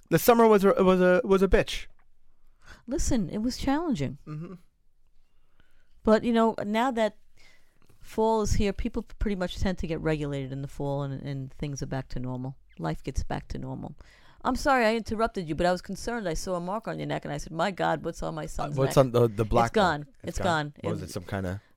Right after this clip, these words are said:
Speaker 2: Something.
Speaker 1: I had glue on me before. I was
Speaker 2: Maybe.
Speaker 1: hanging a painting.
Speaker 2: All right.
Speaker 1: Um, anyway, Dear Albie and crew,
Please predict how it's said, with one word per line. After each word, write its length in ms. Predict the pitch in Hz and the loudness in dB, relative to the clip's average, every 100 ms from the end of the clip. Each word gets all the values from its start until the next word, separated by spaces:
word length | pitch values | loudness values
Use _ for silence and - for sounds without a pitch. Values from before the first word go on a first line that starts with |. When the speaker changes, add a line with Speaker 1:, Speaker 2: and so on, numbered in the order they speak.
| - | -10
Speaker 2:
Something. 400 | - 175 - 156 - - | -4 -4 -4 -8 -10 -10
Speaker 1:
I 80 | 123 | -4
had 180 | 165 131 | -2 -2
glue 220 | 120 135 | 0 0
on 100 | 101 | 0
me 120 | 101 | -2
before. 420 | 90 - 101 92 | -4 -2 2 2
I 40 | 85 | 2
was 60 | |
Speaker 2:
Maybe. 340 | 185 - 95 147 | 0 0 0 4
Speaker 1:
hanging 280 | 101 110 104 | 4 4 0
a 60 | - | 2
painting. 420 | 104 95 92 82 - - | 2 2 -2 -4 -10 -14
Speaker 2:
All 80 | 160 | -8
right. 280 | 165 165 165 - - - - - - | -6 -6 -8 -14 -20 -20 -20 -16 -4
Speaker 1:
Um, 360 | 110 110 110 - | 2 2 2 0
anyway, 320 | 160 113 87 - _ _ - | 2 2 2 -4 _ _ -8
Dear 220 | 123 190 | 0 6
Albie 300 | 196 190 196 | 6 6 4
and 120 | 185 | 4
crew, 320 | 165 220 123 | 6 6 6